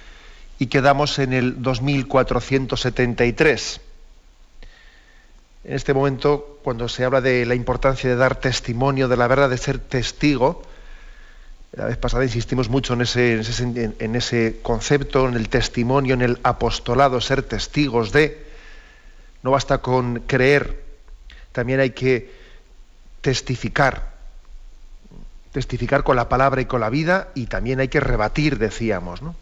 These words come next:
Bueno, pues damos un paso más, y ahora el catecismo habla del martirio.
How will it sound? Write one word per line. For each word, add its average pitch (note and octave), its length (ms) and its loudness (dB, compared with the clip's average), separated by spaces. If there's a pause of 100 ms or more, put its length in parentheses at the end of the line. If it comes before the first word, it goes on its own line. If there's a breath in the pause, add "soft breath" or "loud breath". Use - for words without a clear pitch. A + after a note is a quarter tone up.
(880 loud breath)
Bueno, B2 180 0
pues - 300 -2 (380)
damos D3 240 2
un E3+ 100 0
paso D3 260 2
más, C#3+ 340 0
y B2+ 120 0
ahora C#3 280 4
el B2+ 140 0
catecismo B2+ 640 0
habla D#3+ 180 4
del D3 140 0
martirio. A#2 840 -2